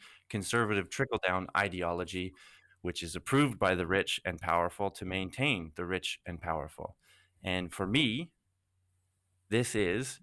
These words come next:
even if you agree with this type of trickle-down, uh, policy and,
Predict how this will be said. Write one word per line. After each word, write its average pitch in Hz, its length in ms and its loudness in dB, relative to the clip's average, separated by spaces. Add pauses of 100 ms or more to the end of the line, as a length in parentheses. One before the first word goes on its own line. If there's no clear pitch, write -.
(140)
even 143 220 4
if 117 120 0
you 101 140 4
agree 143 320 2
with 110 240 2
this 101 220 0
type 98 280 0
of 87 140 -6
trickle-down, 87 800 -2 (100)
uh, 80 380 -4 (720)
policy 104 680 2
and, 85 440 0